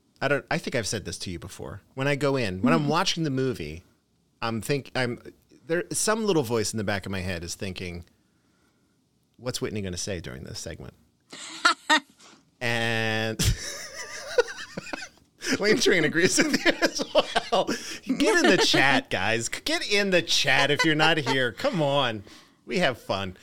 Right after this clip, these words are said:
Speaker 1: Um, I do think, I was like, "What?" I think Whitney's gonna go with, like, a yes on this one.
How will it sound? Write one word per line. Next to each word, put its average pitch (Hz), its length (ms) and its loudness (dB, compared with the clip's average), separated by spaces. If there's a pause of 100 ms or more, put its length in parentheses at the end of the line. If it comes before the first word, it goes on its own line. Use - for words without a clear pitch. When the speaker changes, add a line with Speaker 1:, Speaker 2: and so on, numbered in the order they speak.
(520)
Speaker 1:
Um, 113 460 0 (720)
I 143 120 2
do 147 480 0 (1040)
think, 123 240 0
I 117 40 -2
was 113 80 -2
like, 113 160 -6
"What?" 202 220 -6 (840)
I - 100 -10
think - 240 -12
Whitney's 175 300 -8
gonna 135 180 -10
go 120 200 -8
with, 110 140 -10
like, 107 140 -10
a 104 40 -8
yes 113 340 -6
on 143 140 -10
this 92 220 -6
one. 87 280 -8